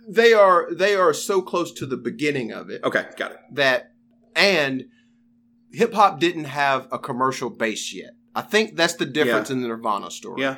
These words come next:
Speaker 2: yeah.
Speaker 1: We have not seen a group come along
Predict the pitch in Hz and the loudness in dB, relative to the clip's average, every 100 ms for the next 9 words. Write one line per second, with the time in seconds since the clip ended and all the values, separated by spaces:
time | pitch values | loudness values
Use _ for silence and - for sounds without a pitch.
0 | - 120 120 143 139 151 190 185 185 - | -10 -14 -8 -4 0 2 2 2 0 0
1 | - 175 156 151 143 139 131 113 131 175 | -4 -2 -2 -4 -8 -12 -10 -6 -4 -4
2 | - 160 143 123 117 107 104 98 | -4 -4 -2 -2 -2 -4 -8 -16